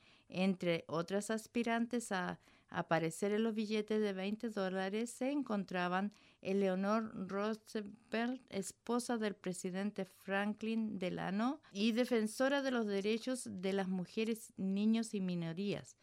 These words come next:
Rosa Parks, famosa activista contra la segregación racial,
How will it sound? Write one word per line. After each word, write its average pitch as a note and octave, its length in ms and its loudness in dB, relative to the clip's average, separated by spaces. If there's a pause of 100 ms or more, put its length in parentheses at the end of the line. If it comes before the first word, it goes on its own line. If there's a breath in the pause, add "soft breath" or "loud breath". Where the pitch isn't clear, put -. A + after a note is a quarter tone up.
(440 soft breath)
Rosa G3+ 440 0
Parks, C4 580 -2
famosa A#3 800 2
activista A#3 720 -2
contra G#3+ 420 -2
la G3+ 260 -2 (240 soft breath)
segregación A3 1080 0
racial, F3+ 600 -2